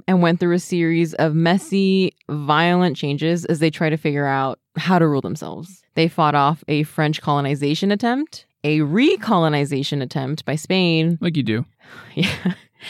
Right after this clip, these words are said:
Speaker 1: And eventually, after a revolution,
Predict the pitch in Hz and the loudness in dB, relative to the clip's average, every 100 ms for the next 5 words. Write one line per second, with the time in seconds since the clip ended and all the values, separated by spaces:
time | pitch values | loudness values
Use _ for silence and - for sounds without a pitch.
0 | - - - 214 190 180 185 233 240 240 | -14 -12 -4 0 2 2 2 2 2 2
1 | 180 156 156 165 - _ _ _ 160 214 | 2 2 0 -2 -6 _ _ _ -2 -2
2 | 208 214 175 180 180 170 170 190 214 - | -2 0 2 2 2 2 2 2 0 -2
3 | 139 135 156 196 | -2 -2 -2 -2